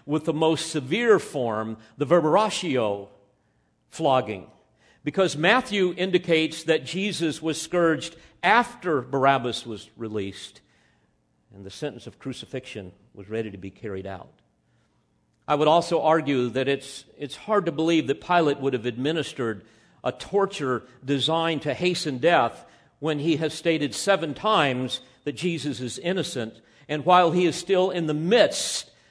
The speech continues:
of scheming to appease the Jews so that Jesus could be released.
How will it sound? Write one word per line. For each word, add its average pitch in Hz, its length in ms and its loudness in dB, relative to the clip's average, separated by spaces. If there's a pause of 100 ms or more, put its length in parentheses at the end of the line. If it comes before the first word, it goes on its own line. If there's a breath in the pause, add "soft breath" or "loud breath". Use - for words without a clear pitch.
(120 soft breath)
of 160 100 -2
scheming 165 1120 0 (680)
to 156 120 -2
appease 180 420 -4
the 143 100 -4
Jews 127 480 0
so 147 100 -2
that 131 140 -4
Jesus 110 420 -8
could 113 160 -10
be 107 140 -6
released. 98 600 -8